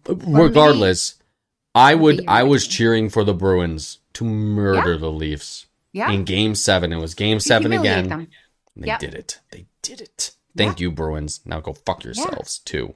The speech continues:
Speaker 2: by the way.
Speaker 1: <laughs>
Speaker 2: Um. Anyway, yeah.
Speaker 1: And they're fucking scary this year, the Bruins. Oh, shit.
Speaker 2: Yeah, I don't give a shit, whatever.
Speaker 1: I don't care. I don't care because I, I, I have no expectations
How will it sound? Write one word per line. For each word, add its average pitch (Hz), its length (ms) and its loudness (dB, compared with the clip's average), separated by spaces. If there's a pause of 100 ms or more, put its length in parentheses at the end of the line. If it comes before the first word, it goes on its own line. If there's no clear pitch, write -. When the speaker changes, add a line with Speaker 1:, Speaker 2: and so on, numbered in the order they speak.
(140)
Speaker 2:
by 240 80 -6
the 226 320 -6
way. - 1000 -16 (220)
Speaker 1:
<laughs> - 0 -
Speaker 2:
Um. 98 540 -2 (260)
Anyway, 123 200 2
yeah. 95 180 -2 (160)
Speaker 1:
And 214 320 -4
they're 226 220 -2
fucking 240 380 -8
scary 165 360 -2
this 151 240 -4
year, 151 140 -6
the 147 80 -10
Bruins. 139 440 -10
Oh, 180 400 -8
shit. 196 400 -10 (240)
Speaker 2:
Yeah, 107 540 -6 (320)
I - 60 -10
don't - 200 -20
give - 140 -20
a - 80 -20
shit, - 460 -12
whatever. 62 260 -12
Speaker 1:
I 226 80 0
don't 269 160 -2
care. 143 320 -8
I 220 120 -2
don't 247 140 -4
care 214 300 -6
because 202 260 -6
I, 202 220 -2
I, 214 260 -2
I 214 120 -2
have 233 200 -4
no 220 140 -4
expectations 208 1000 -8